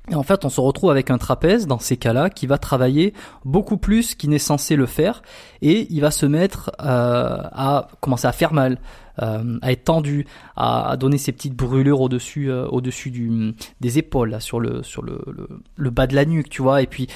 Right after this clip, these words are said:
ça peut venir tirer un peu sur les cervicales, donc, euh, quand il va tourner la tête sur la gauche ou sur la droite, il va amener certains muscles dans un état d'étirement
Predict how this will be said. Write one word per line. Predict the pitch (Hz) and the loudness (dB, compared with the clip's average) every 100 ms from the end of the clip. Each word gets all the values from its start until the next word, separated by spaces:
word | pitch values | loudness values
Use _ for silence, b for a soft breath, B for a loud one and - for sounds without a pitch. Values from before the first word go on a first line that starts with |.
| B | B
ça | - | -4
peut | 127 | 0
venir | 131 135 | 2 0
tirer | - 139 139 | 0 0 2
un | |
peu | 127 | 0
sur | 143 131 | -2 -2
les | |
cervicales, | 120 156 170 190 196 165 | 0 0 0 2 2 2
donc, | 131 - | 0 -2
euh, | 131 | -4
quand | 123 120 | -2 0
il | |
va | 123 123 - - _ - | 0 0 -4 -20 _ -4
tourner | 139 135 | 0 2
la | 131 | 2
tête | 123 139 | 2 -2
sur | - 120 | -2 -2
la | 113 | -2
gauche | 120 135 139 | 2 0 0
ou | 135 | -6
sur | - | -4
la | 113 113 | -2 0
droite, | 123 180 - | 2 0 -2
il | |
va | 120 120 | 0 2
amener | 127 135 147 147 B B B B | 2 2 2 0 B B B B
certains | - - - 127 | -6 -6 0 0
muscles | 139 156 - | 0 -2 -2
dans | 127 120 | -2 0
un | 120 | 0
état | 123 | 0
d'étirement | 127 120 127 127 175 214 | 0 0 0 0 0 -4